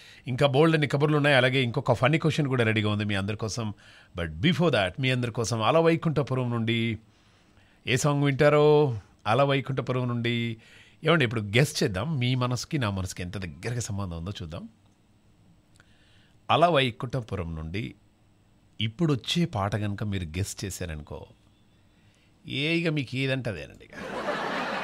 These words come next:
ఓకే, అలాగే నేను ఇంకొకటి చెప్పడం జ-,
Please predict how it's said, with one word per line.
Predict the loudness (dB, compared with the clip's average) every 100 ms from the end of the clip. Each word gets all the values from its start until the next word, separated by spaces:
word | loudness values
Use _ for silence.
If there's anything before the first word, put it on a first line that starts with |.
| -8 -10 -10 -10 -12 -14 -16 -16 -18 -20 -20 -20 -20 _ _ _ _ -10
ఓకే, | -6 -4
అలాగే | -2 0 2
నేను | 0 0
ఇంకొకటి | -2 -2 -2 -2
చెప్పడం | -4
జ-, | -8